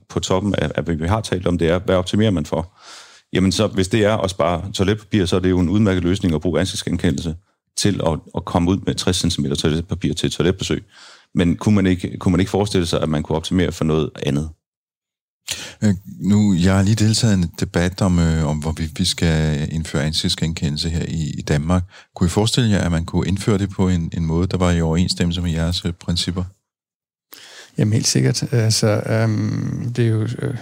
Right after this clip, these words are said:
Speaker 3: spørgsmålet kommer jo tilbage, hvad er det, man vil bruge det til? Øh, hvordan sørger man for, at det bliver brugt til det, og ikke til så meget andet? Øhm, det er jo ikke anderledes end, end vores, øh, sundhedsdata, øh, som jo selvfølgelig også bør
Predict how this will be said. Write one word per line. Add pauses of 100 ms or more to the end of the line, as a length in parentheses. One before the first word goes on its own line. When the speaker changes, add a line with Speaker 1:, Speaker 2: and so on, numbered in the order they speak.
Speaker 3:
spørgsmålet
kommer
jo
tilbage,
hvad
er
det,
man
vil
bruge
det
til? (220)
Øh,
hvordan
sørger
man
for,
at
det
bliver
brugt
til
det,
og
ikke
til
så
meget
andet? (180)
Øhm, (680)
det
er
jo
ikke
anderledes
end,
end
vores,
øh,
sundhedsdata, (280)
øh, (720)
som
jo
selvfølgelig
også
bør